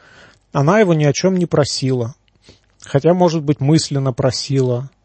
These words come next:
но боялась подойти и заговорить. И Христос, э, исцеляет ее вот из такой жалости.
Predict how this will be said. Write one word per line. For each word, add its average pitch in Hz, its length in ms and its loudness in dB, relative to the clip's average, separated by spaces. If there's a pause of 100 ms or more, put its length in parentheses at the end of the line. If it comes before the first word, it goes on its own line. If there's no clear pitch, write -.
но 131 120 -2
боялась 131 440 2
подойти 127 720 -4 (180)
и 131 100 -6
заговорить. 120 640 0 (1000)
И 151 100 2
Христос, 196 720 0 (840)
э, 127 440 -14
исцеляет 143 760 -4
ее 135 300 -8
вот 160 280 -14
из 123 120 -12
такой 185 260 -4
жалости. 170 640 -2